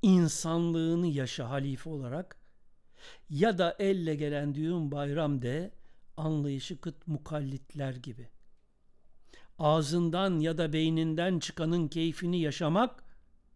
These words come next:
senin bileceğin iş. Herkes yaşamını cehennem etme özgürlüğüne de sahiptir. Bu Allah'ın sistem ve düzenidir ki asla değişmez.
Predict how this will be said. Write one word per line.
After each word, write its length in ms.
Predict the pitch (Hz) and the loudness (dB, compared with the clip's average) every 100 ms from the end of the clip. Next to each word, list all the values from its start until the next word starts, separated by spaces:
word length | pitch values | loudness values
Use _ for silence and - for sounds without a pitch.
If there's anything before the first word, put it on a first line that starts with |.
| - - - - - | -20 -20 -20 -20 -18
senin 680 | - - - 147 156 143 | -12 -8 -2 2 2 0
bileceğin 460 | 127 123 127 127 117 | -2 -6 -8 -10 -10
iş. 320 | 110 - - - - - _ - - _ _ - - - | -12 -16 -20 -20 -20 -20 _ -20 -20 _ _ -20 -20 -20
Herkes 640 | - 170 185 - 160 151 - - - - | -6 0 0 0 -2 -2 -10 -18 -14 -4
yaşamını 600 | 151 - 160 165 180 160 | -2 0 0 2 2 0
cehennem 560 | 131 127 139 143 175 147 | -2 -2 0 0 0 0
etme 340 | 135 - 175 | -2 -4 -2
özgürlüğüne 760 | 151 131 151 151 135 135 135 131 | -2 -4 -6 -6 -4 -4 -6 -6
de 80 | |
sahiptir. 800 | 123 139 131 120 - - 143 - - - - - - - - - - - - - - 147 | -10 -10 -8 -10 -14 -20 -20 -20 -20 -20 -20 -20 -20 -20 -20 -20 -20 -20 -20 -20 -14 -4
Bu 240 | 147 - | -4 0
Allah'ın 360 | 147 143 147 165 | 0 0 0 -2
sistem 560 | - 135 - 160 147 | -4 -10 -6 -2 0
ve 100 | 127 | -2
düzenidir 540 | 123 120 120 117 175 156 | -6 -8 -8 -6 -8 -10
ki 360 | - 131 131 _ _ - | -12 -14 -14 _ _ -8
asla 580 | 160 151 - 120 123 123 | -6 -6 -8 -10 -10 -10
değişmez. 720 | 120 113 - 120 - - | -12 -12 -14 -16 -16 -14